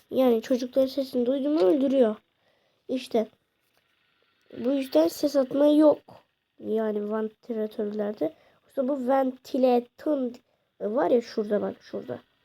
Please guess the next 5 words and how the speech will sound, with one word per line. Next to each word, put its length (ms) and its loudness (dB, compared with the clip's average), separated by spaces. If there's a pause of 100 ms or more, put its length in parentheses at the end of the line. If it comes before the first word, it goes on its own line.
(500)
Şurada. 240 -10 (640)
Yani 120 0
işte 160 0
ona 340 4
basıyorsunuz. 800 0